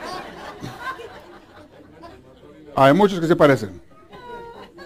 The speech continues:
No, no me le quede viendo a usted, no, no.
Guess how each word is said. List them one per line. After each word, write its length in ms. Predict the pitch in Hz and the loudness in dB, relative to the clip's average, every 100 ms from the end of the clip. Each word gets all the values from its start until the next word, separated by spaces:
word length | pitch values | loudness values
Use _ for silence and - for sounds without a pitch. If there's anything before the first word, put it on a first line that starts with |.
| - - 403 - - - - - - - - - - - - - - - - - - - 190 190 165 | -20 -20 -20 -18 -20 -20 -20 -20 -20 -20 -20 -20 -20 -20 -20 -20 -20 -20 -20 -20 -20 -20 -20 -20 -2
No, 180 | 143 156 | 4 8
no 80 | 165 | 10
me 80 | 185 | 8
le 140 | 165 | 8
quede 200 | 151 147 | 8 8
viendo 260 | 143 135 123 | 8 6 4
a 20 | |
usted, 320 | - 117 98 | 2 2 2
no, 200 | 113 | 0
no. 80 | 113 | 0